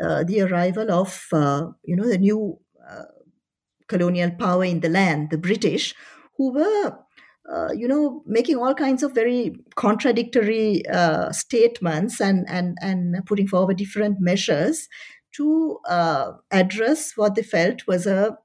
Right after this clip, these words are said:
the hierarchical social system among the Tamils of Jaffna. So, uh, in this chapter, I, I focus on a few cases, and, uh, the, the case of the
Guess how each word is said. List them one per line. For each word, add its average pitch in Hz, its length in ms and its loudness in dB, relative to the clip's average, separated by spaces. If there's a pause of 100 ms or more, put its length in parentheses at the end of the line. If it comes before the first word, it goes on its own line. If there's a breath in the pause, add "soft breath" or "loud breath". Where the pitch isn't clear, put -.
(260)
the 214 120 -8
hierarchical 180 800 0
social 180 300 0
system 165 540 -4 (220)
among 160 340 0
the 175 80 -4
Tamils 160 580 0 (380 soft breath)
of 160 160 -4
Jaffna. 220 560 0 (1080 loud breath)
So, 247 600 0
uh, 180 320 0
in 196 140 2
this 294 220 0
chapter, 311 320 0
I, 226 380 0
I 208 100 -2
focus 247 360 0
on 208 120 2
a 226 60 0
few 208 560 -2
cases, 170 640 0
and, 165 320 0
uh, 98 380 -10 (340)
the, - 220 -12 (460)
the 165 60 -4
case 180 200 4
of 180 100 0
the - 300 -4